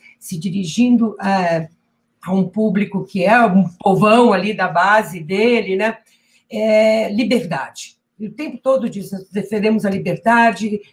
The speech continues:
é, não deixaremos tirar nossa liberdade." Então, de onde vem isso? Quer dizer, não há nenhum risco com relação à liberdade, é, desse ano e meio. As coisas podem ter ficado tensas, mas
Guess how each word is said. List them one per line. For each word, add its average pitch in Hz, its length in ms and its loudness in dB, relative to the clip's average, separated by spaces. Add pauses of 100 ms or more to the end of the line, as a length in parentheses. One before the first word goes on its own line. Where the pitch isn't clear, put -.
(120)
é, 190 240 -4
não 214 180 0
deixaremos 202 480 -4
tirar 190 220 -6
nossa 196 200 -10
liberdade." 202 800 0 (1200)
Então, 330 240 0
de - 80 -2
onde 392 280 6
vem 240 360 0
isso? - 240 -6
Quer 226 100 -6
dizer, 196 360 -4 (160)
não 294 160 0
há 320 80 4
nenhum 370 280 4
risco 247 440 4
com 269 140 0
relação 240 320 2
à - 20 2
liberdade, 233 720 0 (400)
é, 208 200 -6
desse 226 580 -2
ano 233 220 2
e 311 60 0
meio. 151 600 -4 (520)
As - 240 -16
coisas 170 260 -8
podem 175 220 -6
ter 196 140 -6
ficado 196 300 -2
tensas, 220 520 0
mas 240 340 2